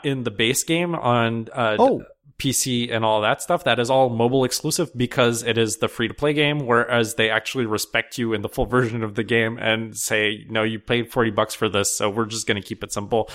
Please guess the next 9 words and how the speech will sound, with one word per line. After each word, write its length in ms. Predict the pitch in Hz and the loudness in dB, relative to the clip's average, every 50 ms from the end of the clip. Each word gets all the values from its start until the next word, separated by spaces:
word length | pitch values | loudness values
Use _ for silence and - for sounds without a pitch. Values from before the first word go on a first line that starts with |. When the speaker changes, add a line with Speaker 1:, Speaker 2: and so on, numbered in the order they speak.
| - - - - - | -12 -12 -14 -12 -6
Speaker 1:
which 160 | - 123 - | -6 -4 -2
is 80 | 131 117 | 0 0
something 400 | 147 135 127 139 123 120 120 113 | 0 0 2 2 0 0 0 2
that 340 | 113 113 110 - - - - - - - _ _ _ _ _ _ | 2 0 0 0 -6 -16 -20 -20 -20 -20 _ _ _ _ _ _
I 100 | - 113 | 2 2
respect 480 | 113 113 117 113 - - 131 113 - - | 4 4 4 2 2 0 0 0 0 -2
a 40 | 120 | 2
lot. 320 | 110 104 101 104 104 - _ - - - - _ _ - | 4 4 4 4 2 0 _ -20 -20 -20 -20 _ _ -6
Um, 500 | 117 104 101 101 95 92 92 92 92 - | -2 0 0 0 -2 -4 -8 -12 -14 -16